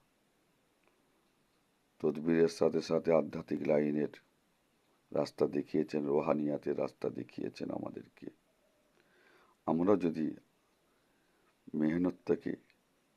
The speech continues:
ধরে রাখি, চালিয়ে রাখি, আর হযরতে যদি নেক নজর আমাদের উপরে থাকে,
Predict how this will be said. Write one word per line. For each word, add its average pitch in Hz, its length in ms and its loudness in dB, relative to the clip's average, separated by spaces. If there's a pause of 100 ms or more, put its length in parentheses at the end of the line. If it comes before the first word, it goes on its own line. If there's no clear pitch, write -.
(140)
ধরে 80 300 2
রাখি, 90 360 0 (360)
চালিয়ে 78 440 4
রাখি, 82 380 0 (580)
আর 92 140 -2
হযরতে 82 600 0
যদি 87 220 0
নেক 82 340 2 (840)
নজর 82 340 8
আমাদের 80 360 2
উপরে 76 260 0
থাকে, 73 460 -4